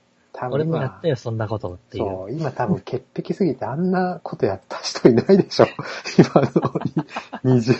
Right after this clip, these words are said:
Speaker 1: 代で。
Speaker 2: いや、
Speaker 1: ね。
Speaker 2: でもね、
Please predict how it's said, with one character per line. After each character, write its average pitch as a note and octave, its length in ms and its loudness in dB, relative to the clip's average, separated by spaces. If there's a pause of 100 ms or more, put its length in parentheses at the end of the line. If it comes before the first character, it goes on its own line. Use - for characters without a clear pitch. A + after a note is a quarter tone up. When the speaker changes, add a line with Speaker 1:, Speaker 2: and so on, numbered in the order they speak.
(140)
Speaker 1:
代 A2 240 4
で。 - 240 -12 (960)
Speaker 2:
い - 20 -6
や、 C3+ 100 -4 (180)
Speaker 1:
ね。 C#3 60 -10
Speaker 2:
で D3+ 80 -2
も B2 140 -2
ね、 G#2+ 340 -4